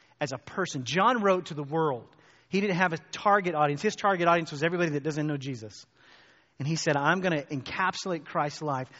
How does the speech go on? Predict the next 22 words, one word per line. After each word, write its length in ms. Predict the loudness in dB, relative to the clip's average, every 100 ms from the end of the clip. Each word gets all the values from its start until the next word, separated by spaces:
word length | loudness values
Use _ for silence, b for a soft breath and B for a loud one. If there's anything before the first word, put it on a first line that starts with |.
| B
Not 220 | 4 6
gonna 160 | 4 2
tell 160 | 2
you 40 | 2
everything 280 | 2 -2
he 80 | 2
ever 160 | 2 2
did. 320 | 2 2 0 -10 b b b
There's 160 | -6 -2
no 80 |
reason 340 | 0 0 -2 -4
for 180 | -2 -2
it. 60 |
Let 80 | -2
me 80 | -4
tell 200 | -4 -4
you 180 | -4 -6 -16 -10
why 360 | 0 2 2 -4 b -10
you 160 | -2
need 160 | 0 0
to 60 | 0
know 340 | 0 0 -4